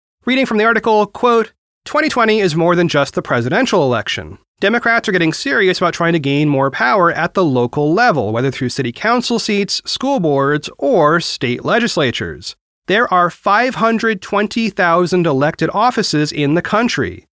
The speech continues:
As many as seventy-five percent go uncontested per the group, ceding many of those seats to Republicans.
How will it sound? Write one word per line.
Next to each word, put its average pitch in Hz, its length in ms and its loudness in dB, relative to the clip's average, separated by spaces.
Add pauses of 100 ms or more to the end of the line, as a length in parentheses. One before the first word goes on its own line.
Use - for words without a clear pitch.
(240)
As 175 180 0
many 190 300 2
as 185 100 0
seventy-five 190 960 -2
percent 196 640 -2
go 151 240 2
uncontested 135 1000 -2
per 113 260 -2
the 120 80 -6
group, 160 540 0
ceding 180 560 0
many 147 260 2
of 160 120 0
those 143 220 0
seats 113 320 -6
to 117 140 -6
Republicans. 151 800 -2